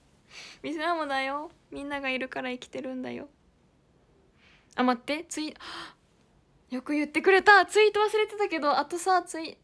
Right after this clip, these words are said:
十五分ぐらいしか配信しへんけど、今からツイートしてもいいかな。どうもみんな意見ちょうだい。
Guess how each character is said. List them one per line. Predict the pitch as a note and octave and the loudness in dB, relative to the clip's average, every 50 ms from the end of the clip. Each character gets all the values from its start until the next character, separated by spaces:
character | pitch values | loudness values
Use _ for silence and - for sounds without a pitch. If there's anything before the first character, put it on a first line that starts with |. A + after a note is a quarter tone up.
| - - | -16 -14
十 | A#3 C4+ D#4 E4+ | -8 -6 -6 -4
五 | E4 F4+ | -4 -4
分 | E4+ E4+ | -6 -6
ぐ | E4 F4+ | -6 -4
ら | E4+ E4+ | -6 -6
い | E4 | -6
し | - | -8
か | - C#4 | -12 -12
配 | D4 C4+ | -12 -12
信 | D4 - C#4 C4+ D#4 | -12 -12 -12 -14 -14
し | - D#4 D4 | -12 -12 -12
へ | D#4 D4 | -12 -12
ん | C4 | -12
け | D4 - C4+ | -14 -14 -14
ど、 | B3 - - - - - - - - - | -14 -16 -16 -18 -20 -20 -20 -20 -18 -16
今 | C4+ C4+ C#4 C#4+ | -14 -14 -12 -12
か | - D#4+ | -12 -14
ら | D4 - | -14 -14
ツ | - - C#4+ | -16 -16 -16
イ | C#4 | -16
ー | |
ト | C#4 - | -16 -18
し | D4 - | -20 -20
て | - - D4+ | -20 -20 -20
も | C4+ | -18
い | C4 C#4 | -20 -20
い | |
か | _ - D4+ | _ -20 -20
な。 | C#4 C4 C4 _ _ _ _ _ _ _ _ _ _ _ _ _ _ _ _ _ _ _ _ _ _ _ _ _ _ _ _ _ _ _ _ | -20 -20 -20 _ _ _ _ _ _ _ _ _ _ _ _ _ _ _ _ _ _ _ _ _ _ _ _ _ _ _ _ _ _ _ _
ど | - C#4 D4 D4+ | 0 0 0 2
う | |
も | D4 D4 D4 C#4 | 0 0 -2 -2
み | C4+ C4+ | -2 -2
ん | C4 | -2
な | C4 B3 | -2 -4
意 | C4 | -4
見 | - C4 B3+ A#3 | -6 -6 -8 -8
ち | A#3 - | -6 -8
ょ | B3 | -8
う | A#3+ A#3 | -6 -2
だ | A#3 D4 | -2 0
い。 | C#4+ C4 A#3+ A#3+ | -2 -2 -4 -10